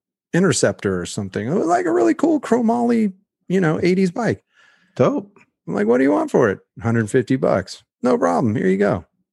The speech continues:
Speaker 1: You know, and stuff like that. It's pretty cool.
Speaker 2: That's rad, dude. No, I would, I'm gonna be the dude that, like, okay, so I'm all in, dude. Like, I love the idea of driving past somebody's, like, garage sale and, like,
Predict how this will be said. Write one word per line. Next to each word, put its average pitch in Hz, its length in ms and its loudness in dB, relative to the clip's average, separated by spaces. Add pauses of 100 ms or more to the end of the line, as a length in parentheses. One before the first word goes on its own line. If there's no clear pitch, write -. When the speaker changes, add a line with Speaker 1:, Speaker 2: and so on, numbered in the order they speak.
(160)
Speaker 1:
You 110 100 0
know, 113 220 0
and 98 280 -4 (340)
stuff 214 260 -2
like 185 200 -2
that. - 420 0
It's 117 160 -6
pretty 113 240 0
cool. - 260 -10 (480)
Speaker 2:
That's 170 300 0
rad, 107 260 2
dude. 101 220 -10
No, 117 180 -4
I 92 160 -4
would, 120 180 -2 (1120)
I'm 127 120 0
gonna 170 120 0
be 120 120 2
the 107 100 -2
dude 110 220 0
that, 104 160 -4
like, 110 240 -4
okay, 139 240 0
so 139 200 0
I'm 147 200 2
all 120 180 2
in, 113 180 0
dude. 104 320 -4
Like, 110 200 -2
I 131 160 2
love 120 260 2
the 131 120 4
idea 123 260 4
of 98 80 -4
driving 104 360 0
past 107 280 2
somebody's, 107 280 -2
like, 107 120 0
garage 95 440 0
sale 123 440 0 (500)
and, 117 120 2
like, 110 220 0